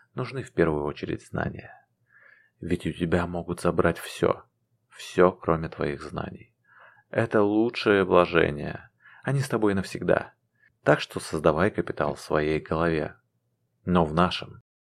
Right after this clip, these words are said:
быстро вращающемся мире не каждый человек может найти время на чтение книг, где, как известно, собрана мудрость поколений. Да и, честно говоря, не пишет нынче только ленивый, и в огромном книжном потоке зачастую сложновато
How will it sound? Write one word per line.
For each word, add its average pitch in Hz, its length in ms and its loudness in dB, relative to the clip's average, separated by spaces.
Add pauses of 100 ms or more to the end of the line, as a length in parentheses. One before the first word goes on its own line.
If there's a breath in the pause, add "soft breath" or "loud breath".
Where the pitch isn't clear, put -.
(160)
быстро 113 380 -2
вращающемся 104 1080 -2
мире 104 400 2
не 92 120 4
каждый 123 320 -2
человек 90 440 0
может 85 300 -2
найти 82 260 -4
время 85 320 0
на 78 80 -4
чтение 78 480 -8
книг, 85 340 -2 (280)
где, 85 200 2
как 82 220 -4
известно, 87 500 -2
собрана 82 640 0 (300 loud breath)
мудрость 90 420 -4
поколений. 87 680 -4 (400 loud breath)
Да 90 140 2
и, 82 100 4
честно 92 340 0
говоря, 80 580 2 (300)
не 104 160 2
пишет 110 380 2
нынче 104 320 -2
только 95 280 2
ленивый, 90 520 0 (280)
и 117 140 2
в 98 80 8
огромном 101 540 8
книжном 90 560 -4
потоке 92 580 2
зачастую 87 540 -2
сложновато 82 800 0